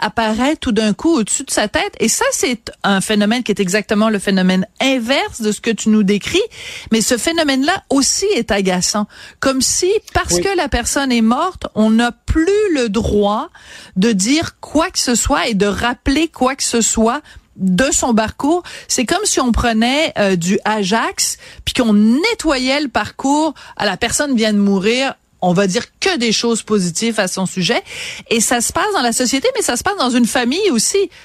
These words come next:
Speaker 1: Ma tante Rosette est morte. Elle nous a tombé ses nerfs tout le temps qu'elle était vivante. Là, elle est morte. « Ah, mon Dieu, qu'elle était donc bien fine, ma tante Rosette. »
Speaker 2: C'était formidable.
Speaker 1: <laughs>
Speaker 2: Oui, oui, oui. Mais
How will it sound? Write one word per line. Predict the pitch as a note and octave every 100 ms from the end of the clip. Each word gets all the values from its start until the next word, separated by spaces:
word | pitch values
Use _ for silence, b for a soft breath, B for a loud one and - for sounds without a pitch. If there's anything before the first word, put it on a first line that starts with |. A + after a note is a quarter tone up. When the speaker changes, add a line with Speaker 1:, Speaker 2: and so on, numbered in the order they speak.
| B
Speaker 1:
Ma | G#3 A#3
tante | A#3 D#4+ F#4+
Rosette | C#4 B3 B3 A3 C#4+ F#4
est | B3+
morte. | A3 A#3 D4+ D4+
Elle | A#3+
nous | G#3+
a |
tombé | A3+ D#4+ D#4+ F#4
ses | F#4+ D4+
nerfs | C4 C#4 D#4
tout | -
le | C#4
temps | D4+ D#4
qu'elle | D4
était | G#3+ A#3
vivante. | A3 G3+ G3+ C#4+ E4+ B B -
Là, | D4+
elle | F4+
est |
morte. « | B3 B3 E4 -
Ah, | F4 G4+ G4
mon | F4
Dieu, | C#4+ F#4
qu'elle | F4+
était | D4+ C#4+
donc | C#4+ C4+
bien | C4+ A#3+
fine, | C4 B3
ma | A#3
tante | A3 A3+ G#3+
Rosette. » | G#3+ G3+ G3 F3+
Speaker 2:
C'était | A#3+ - -
formidable. | C4 G3+ F#3+ E3 C#3+ C4+ -
Speaker 1:
<laughs> | C#5 -
Speaker 2:
Oui, | F3
oui, | F#3+ E4+
oui. | C#3 - F#4 -
Mais | - -